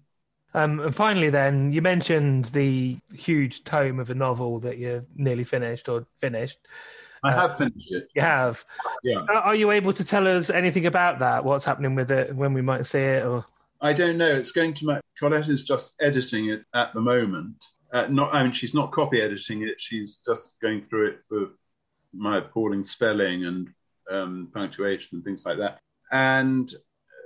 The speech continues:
Speaker 2: it will go to my agent at the beginning of next week, and I don't know what will happen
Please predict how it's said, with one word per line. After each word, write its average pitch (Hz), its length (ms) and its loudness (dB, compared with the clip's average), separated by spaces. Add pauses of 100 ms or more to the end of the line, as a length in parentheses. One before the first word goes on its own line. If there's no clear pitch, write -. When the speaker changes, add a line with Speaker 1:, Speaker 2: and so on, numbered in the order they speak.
(140)
Speaker 2:
it 127 220 -2
will 131 240 -2 (240)
go 127 160 2
to 120 160 -6
my 113 360 2
agent 117 560 0
at 90 100 -4
the 101 80 -14
beginning 104 400 -4
of 92 80 -4 (280)
next - 360 -8
week, 101 340 -2 (200)
and 113 540 2 (180)
I 110 140 2
don't 110 240 0
know 110 380 -4
what 113 240 -2
will 110 140 -2
happen 107 460 -8